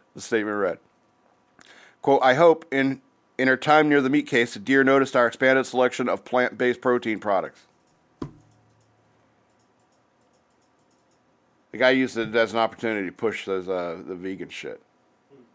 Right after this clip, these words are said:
That's, uh, clever, I guess.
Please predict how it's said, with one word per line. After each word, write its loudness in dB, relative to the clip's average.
That's, -10
uh, -4
clever, -6
I -4
guess. -10